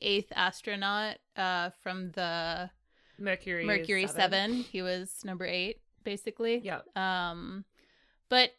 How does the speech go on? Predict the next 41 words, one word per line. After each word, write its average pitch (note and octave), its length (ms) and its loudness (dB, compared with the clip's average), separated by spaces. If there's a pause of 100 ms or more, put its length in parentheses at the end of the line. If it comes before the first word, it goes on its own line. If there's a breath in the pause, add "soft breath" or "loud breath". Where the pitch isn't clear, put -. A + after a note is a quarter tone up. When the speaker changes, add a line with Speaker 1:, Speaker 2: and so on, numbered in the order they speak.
Speaker 1:
it B3+ 280 0
sounded B3+ 560 2
like A3 480 4
he A3+ 400 -2
really G#3 640 2 (440)
kind B3+ 240 -2
of B3+ 100 0
enjoyed G#3 540 0
the G#3 180 2
limelight. A#3 800 -2 (120)
Like, G3+ 180 6
Speaker 2:
Yeah, E3+ 240 6
that's A3 240 6
what F#3 120 6
I - 100 6
Speaker 1:
he - 60 4
Speaker 2:
read - 160 4
as E3+ 140 -2
well. A3 120 4
Speaker 1:
Yeah, A3 180 12
yeah, G3+ 160 8
yeah. E3+ 380 4
They, G#3 200 6
like, G3 360 4 (100)
accused G#3+ 640 0
him A3 300 2
sort A3+ 320 2
of A3+ 220 6
of G3+ 180 2
scheduling F#3+ 760 0 (220)
too G3 260 2
many F#3+ 320 0
news F3+ 240 -2
conferences G#3 640 0
because G3+ 360 -2
he G3+ 160 8
loved F#3+ 360 6
Speaker 2:
<laughs> - 0 -
Speaker 1:
being G3+ 280 6
on G3 180 2
television. A3 800 2